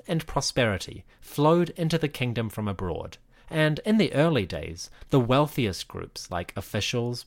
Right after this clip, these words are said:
priests, and royalty were enjoying the fruits of that conquest. But Nebi was not elite. He was, at best, middle class. So the fact that his story survives starts to indicate something big for us.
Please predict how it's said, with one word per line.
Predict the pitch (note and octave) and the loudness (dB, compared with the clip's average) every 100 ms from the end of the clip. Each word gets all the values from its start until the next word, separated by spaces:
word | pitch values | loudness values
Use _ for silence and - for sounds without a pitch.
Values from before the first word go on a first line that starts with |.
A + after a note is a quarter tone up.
| - | -10
priests, | - F#2+ G2+ - - | -4 -2 -4 -8 -4
and | F#2+ | -4
royalty | F2+ A#2 A2+ E2+ - - - - | 0 2 0 -4 -12 -16 -20 -8
were | C3 C3+ | 0 2
enjoying | C3+ A#2+ C3+ D3+ F#2 F2+ | 2 4 4 4 2 -4
the | G2 | -6
fruits | - C#3+ - - - | 0 0 0 -6 -6
of | C#3 | -6
that | A#2 E2 - | -4 -6 -6
conquest. | - A2 - - - - - _ _ _ - - | -6 -6 -6 -10 -12 -18 -20 _ _ _ -10 -2
But | E3+ - - | -2 -2 -6
Nebi | D#3+ G3 C#4 G#2 D#2 E2+ - | 0 2 2 0 -4 -8 -4
was | C#3 B2 | -2 2
not | D3 F3+ - | 4 4 2
elite. | F2 - - - - _ | -6 -6 -10 -16 -20 _
He | - F3+ | -2 0
was, | F#3+ G3+ F#3 C#3 | 4 2 0 0
at | C#3+ - | -2 0
best, | C#3+ F2+ - - | -2 -2 -6 -10
middle | G#2+ G#2 G#2 | -4 -2 -2
class. | F2 - A2+ D#2+ - - - _ _ - _ _ _ | -4 -4 -4 -4 -10 -18 -20 _ _ -20 _ _ _
So | - F3+ | 0 2
the | F#3+ | 2
fact | - A3 C4 - | 2 2 2 -2
that | D4 | -8
his | - F#3 | -4 -4
story | - - D3 C#3+ | -4 0 2 2
survives | - B2 A#2 G#2 E2+ D#2+ - - | 0 0 2 2 2 -6 -14 -16
starts | - - D3+ F3 - | -12 -2 0 0 0
to | G#3 | -2
indicate | A2 G2 - G#2 - | -2 -4 -4 -6 -4
something | - F#2+ - G2+ G2+ G2+ | -4 -6 -6 -6 -6 2
big | F3 E2 - | 2 2 -4
for | - - D#2+ | -14 -10 -2
us. | A2+ - - - | -2 -2 -8 -16